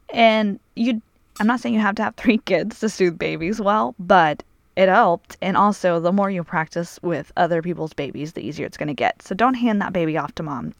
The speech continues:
You do the soothing. A fussy baby is not fun to photograph. It stresses everyone out.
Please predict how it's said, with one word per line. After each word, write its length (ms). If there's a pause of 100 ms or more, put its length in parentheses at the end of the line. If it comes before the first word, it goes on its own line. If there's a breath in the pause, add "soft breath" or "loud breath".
(140)
You 220
do 100
the 100
soothing. 360 (400)
A 60
fussy 500
baby 500
is 220
not 460
fun 280
to 100
photograph. 560 (340 loud breath)
It 140
stresses 380 (140)
everyone 440
out. 240